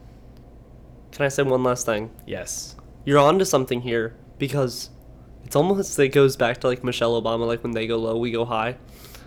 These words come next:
Speaker 1: And another saying on top of that is,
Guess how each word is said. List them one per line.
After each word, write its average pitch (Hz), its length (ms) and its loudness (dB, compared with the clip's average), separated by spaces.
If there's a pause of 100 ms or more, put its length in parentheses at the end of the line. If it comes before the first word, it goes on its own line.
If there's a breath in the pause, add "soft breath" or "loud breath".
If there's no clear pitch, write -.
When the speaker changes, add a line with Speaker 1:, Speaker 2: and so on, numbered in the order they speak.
(260 loud breath)
Speaker 1:
And 147 260 4
another 139 340 4
saying 156 260 2
on 127 100 0
top 120 260 -2
of 113 100 -10
that 113 280 -2 (960)
is, 127 340 0